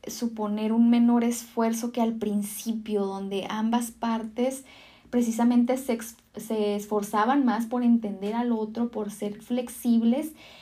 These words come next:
y dar esa parte que se requiere para que la relación funcione, ¿verdad? Eh, ya que en el inicio de una relación es común precisamente que se hagan mil esfuerzos por satisfacer a la pareja, tanto neurotípica como neuroatípica en este caso,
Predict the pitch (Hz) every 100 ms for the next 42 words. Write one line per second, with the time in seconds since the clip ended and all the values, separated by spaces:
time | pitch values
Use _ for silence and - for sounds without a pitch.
0 | - - 233 214 220 214 220 240 233 226
1 | - 233 226 220 214 240 233 233 214 202
2 | 196 - 208 226 226 220 214 196 190 185
3 | 185 190 202 202 196 208 202 - 226 233
4 | - - 202 226 294 339 - - - -
5 | - - 240 226 214 247 254 240 226 226
6 | 233 247 240 247 247 226 214 - 220 226
7 | 226 - - 233 208 277 453 247 226 -
8 | 220 226 226 233 214 202 190 196 208 202
9 | 208 330 302 - 202 208 214 - 269 269
10 | 214 - 196 196 - 180 - 202 254 -
11 | - - - - 202 196 - 190 208 208
12 | 233 226 226 226 202 196 196 190 185 190
13 | 202 202 208 214 277 285 294 247 233 196
14 | 190 190 190 180 180 180 285 311 339 339
15 | 269 233 226 247 247 226 233 302